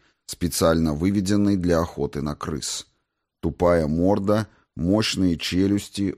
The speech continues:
острые когти, шерсть густая и жёсткая настолько, что её не могли прокусить даже самые здоровенные крысы. Лаймер бесшумно ринулся в атаку. Крыса заметила опасность слишком поздно.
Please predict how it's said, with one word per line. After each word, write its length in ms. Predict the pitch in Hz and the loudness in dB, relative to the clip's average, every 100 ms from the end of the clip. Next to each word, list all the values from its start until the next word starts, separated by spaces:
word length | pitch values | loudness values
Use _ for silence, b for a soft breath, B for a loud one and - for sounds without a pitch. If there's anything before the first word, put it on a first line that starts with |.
| - | -2
острые 540 | 104 107 110 101 92 | 0 0 0 0 0
когти, 640 | - 90 95 - 107 98 b b b | -2 -2 -2 -2 -4 -4 b b b
шерсть 540 | - - 110 117 - 98 | -8 0 2 2 -2 -6
густая 720 | 92 90 - 95 101 107 101 | -4 -6 -6 0 2 4 2
и 180 | - 90 | 0 -4
жёсткая 640 | 82 110 113 - 95 92 | 0 0 0 -2 -2 -2
настолько, 840 | 85 87 - - 117 117 95 73 b b b | -2 -4 -8 -2 0 0 -4 -8 b b b
что 260 | - - 95 | -10 -2 0
её 240 | 90 104 | 2 2
не 100 | 117 | 2
могли 340 | 104 92 92 104 | 2 0 0 -2
прокусить 720 | 92 92 90 87 - 101 85 | -2 -4 -4 -6 -4 -4 -2
даже 260 | 90 82 | -2 -2
самые 480 | 82 - 104 104 101 | -6 -4 -2 0 -2
здоровенные 800 | 87 87 87 82 85 82 85 85 | -2 -2 -2 -2 -2 -2 -2 -4
крысы. 540 | - 85 69 - - - _ _ _ _ _ _ _ - | -4 -6 -6 -10 -12 -20 _ _ _ _ _ _ _ -8
Лаймер 640 | 76 87 107 113 110 104 | 0 4 4 4 2 0
бесшумно 720 | 85 90 - - 107 101 98 | 0 -2 -2 0 2 2 0
ринулся 540 | 82 85 85 82 - | 0 -2 -2 -2 -2
в 60 | 82 | -2
атаку. 560 | 82 - 71 - - - _ _ _ _ _ - | -2 -2 -4 -6 -16 -18 _ _ _ _ _ -2
Крыса 460 | 82 131 127 131 | 2 4 2 0
заметила 640 | 107 107 113 113 113 107 104 | 2 2 2 2 2 4 4
опасность 680 | 98 101 101 - 95 101 - | 4 4 2 2 -2 -4 -6
слишком 560 | 73 85 87 - 92 | -2 -2 -2 -2 -4
поздно. 600 | 92 101 92 73 - - | -2 2 2 0 -8 -12